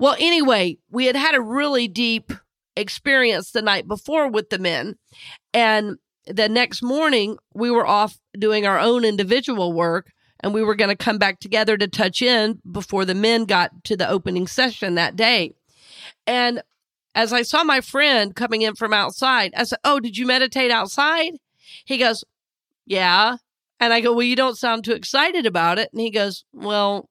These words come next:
I punched the clock." And I go, "What do you <laughs> mean, what do you mean you punched the clock?" And he goes, "Well, honestly, I didn't feel like I got anything, but I just meditated anyway."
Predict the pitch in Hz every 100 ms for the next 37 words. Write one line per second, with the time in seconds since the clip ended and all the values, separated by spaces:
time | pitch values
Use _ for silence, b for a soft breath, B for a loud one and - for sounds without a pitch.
0 | _ _ _ b b b b b 247 240
1 | 277 233 - 226 - 208 156 - _ _
2 | _ _ _ - 277 285 302 320 320 320
3 | 302 - - 320 302 302 277 247 247 214
4 | - - 214 208 - 196 - 202 214 -
5 | 180 - - B B B B - 269 254
6 | 262 233 277 269 254 _ _ _ - 254
7 | 277 285 - 294 294 285 - _ _ _
8 | b b _ - 294 330 240 269 262 254
9 | 226 214 208 226 208 202 196 175 170 -
10 | - 220 220 220 302 294 269 247 269 240
11 | 220 196 196 196 160 92 78